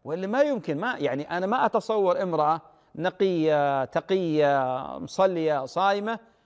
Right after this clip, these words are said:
إن ترضى أن تبقى مع زوج بمثل هذه الصورة. في حد، وبعض الأزواج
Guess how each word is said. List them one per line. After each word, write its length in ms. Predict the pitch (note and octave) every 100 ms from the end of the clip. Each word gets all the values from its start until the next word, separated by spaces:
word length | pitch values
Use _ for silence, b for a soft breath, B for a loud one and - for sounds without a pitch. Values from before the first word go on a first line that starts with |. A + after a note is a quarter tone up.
| b b -
إن 220 | G3+ F#3
ترضى 400 | A3+ A#3+ G#3 G#3+
أن 100 | G3
تبقى 380 | A#3 A3+ - G3
مع 200 | F#3+ F3+
زوج 240 | E3+ A#3
بمثل 340 | F#3 G3+ G3+ G3+
هذه 180 | F3
الصورة. 400 | E3 - D#3 E3 - _ _ _ _ _
في 180 | - A3
حد، 300 | - A#3 G2+ _
وبعض 360 | B2+ C3+ G#3 G#3+
الأزواج 560 | G3+ F#3 D#3+ C#3+ B2